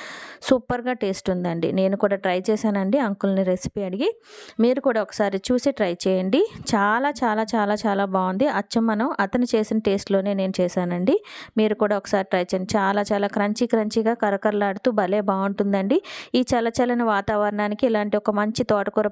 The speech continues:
పకోడాను అయితే చేసి పెట్టండి. ఇంట్లో వాళ్ళు మిమ్మల్ని మెచ్చుకోకుండా ఉండరు. అంతకన్నా ముందు నా ఛానల్ చూస్తున్న ప్రతి ఒక్కరూ ప్లీజ్ నా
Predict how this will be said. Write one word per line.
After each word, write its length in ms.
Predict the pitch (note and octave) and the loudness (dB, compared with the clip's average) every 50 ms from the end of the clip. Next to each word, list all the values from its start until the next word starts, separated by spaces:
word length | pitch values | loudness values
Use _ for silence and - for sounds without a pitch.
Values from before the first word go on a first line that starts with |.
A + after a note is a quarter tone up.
| - G3 | -2 -2
పకోడాను 400 | F#3 - G3+ F#3+ G3 G3 G3 G3 | 0 0 0 2 2 0 0 0
అయితే 140 | F#3+ - F#3+ - - | -2 -2 -2 -2 0
చేసి 200 | G3 G3+ - - | -2 -2 -2 -2
పెట్టండి. 380 | - G3+ G3 - G3 G3+ B3+ C#4 A3 | -2 -2 0 0 0 2 2 2 2
ఇంట్లో 220 | G3+ F#3+ G3+ G3+ G3 F#3+ | 2 2 2 2 2 2
వాళ్ళు 160 | F#3+ A3+ C4 C4 | 0 0 0 0
మిమ్మల్ని 280 | A3+ G#3 G3+ G3 G3 F#3+ | 0 0 0 0 0 -2
మెచ్చుకోకుండా 580 | F#3 F#3 - - - G3 F#3 - F#3+ F3+ G#3+ B3+ A3+ G3 | -2 -4 -4 -2 0 0 0 0 0 0 0 0 0 0
ఉండరు. 260 | F3+ F3+ E3+ - - _ - - - - - - - - | 0 0 -2 -2 -4 _ -12 -20 -20 -20 -20 -6 -2 0
అంతకన్నా 420 | G3+ G#3 G3 G#3 A3 A3 A3 A3 A3 A3+ | 0 2 2 0 0 0 0 0 0 0
ముందు 160 | A#3 C4 F4 | 0 0 0
నా 160 | E4 C#4+ A#3 - A#3 | 0 0 0 0 0
ఛానల్ 300 | G#3 G3+ G3 G#3 G#3 G#3 G#3+ | 0 0 0 0 0 0 -2
చూస్తున్న 280 | G#3 - - G#3+ G#3+ G3+ - | -2 -2 -2 -4 -4 -2 -2
ప్రతి 220 | A3+ A#3 A3+ - C#4 C4 | -2 -2 0 0 0 0
ఒక్కరూ 200 | - C#4 C#4+ D#4 | 2 2 0 0
ప్లీజ్ 280 | - C4 B3+ B3+ A#3+ A#3+ | 0 0 0 0 2 2
నా 40 | A#3+ | 0